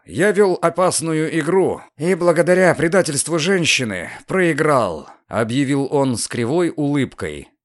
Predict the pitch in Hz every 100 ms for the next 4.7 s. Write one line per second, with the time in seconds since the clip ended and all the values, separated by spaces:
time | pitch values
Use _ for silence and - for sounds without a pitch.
0 | _ - 147 175 165 151 185 165 139 160
1 | 156 165 147 170 151 175 170 160 147 -
2 | 170 131 127 - 170 175 139 104 80 -
3 | 160 170 143 160 156 165 143 151 147 123
4 | 147 123 160 165 104 87 67